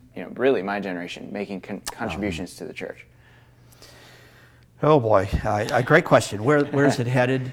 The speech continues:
Speaker 2: Uh, d-, first, I'm not a prophet nor the son of a prophet, but I'll, I'll st-, I'll still <laughs> d-, d-, make a few comments about it.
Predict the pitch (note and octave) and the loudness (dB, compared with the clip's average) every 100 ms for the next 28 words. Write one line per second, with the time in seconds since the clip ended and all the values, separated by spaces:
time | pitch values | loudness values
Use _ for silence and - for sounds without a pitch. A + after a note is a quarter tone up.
0 | - - G#2 G#2 G#2+ A#2+ B2+ - A2+ - | -10 -8 -4 -4 -6 -8 -10 -6 -8 -4
1 | G2+ G#2 G#2 G2+ G#2+ - G#2 - - - | -6 -4 -6 -6 -10 -6 -4 -4 -10 -12
2 | G2+ - G#2 F#2 - - - - F#2+ G2+ | -12 -10 -10 -8 -12 -10 -10 -12 -12 -10
3 | G2 G#2+ G#2 G2 - C3+ G#2 - D3+ A#2 | -8 -8 -6 -8 -8 -8 -8 -6 -4 0
4 | - - - E3+ E3 D#3 C3+ B2 A2 - | 0 0 -2 -2 -4 -4 0 0 0 -2
5 | C#3+ B2+ D3 C3+ A2+ G2+ - G#2+ A#2+ G#2+ | -2 0 4 4 4 0 -2 4 6 6
6 | F#2+ | 4